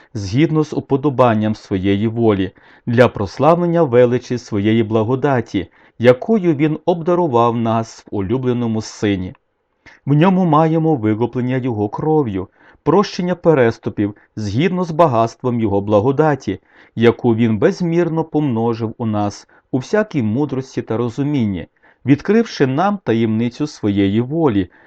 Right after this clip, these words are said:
за Своїм уподобанням, яке раніше наперед ухвалив у Ньому для впорядкування повноти часів,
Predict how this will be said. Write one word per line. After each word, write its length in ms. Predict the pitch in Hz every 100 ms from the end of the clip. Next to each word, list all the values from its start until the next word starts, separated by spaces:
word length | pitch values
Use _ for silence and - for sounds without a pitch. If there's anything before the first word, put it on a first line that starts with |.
| _
за 200 | 110 123
Своїм 520 | 135 - 110 131 196 -
уподобанням, 880 | 135 156 165 147 120 107 110 104 104 _ _
яке 360 | 123 123 - 117
раніше 420 | 110 151 190 196
наперед 500 | 185 185 175 143 -
ухвалив 560 | 117 - 101 98 101 101
у 100 | -
Ньому 440 | 117 127 120 98 98 _ _
для 180 | 113 120
впорядкування 880 | 120 127 117 117 123 113 175 180 170
повноти 480 | 165 120 117 113 120
часів, 540 | 127 143 - 160 107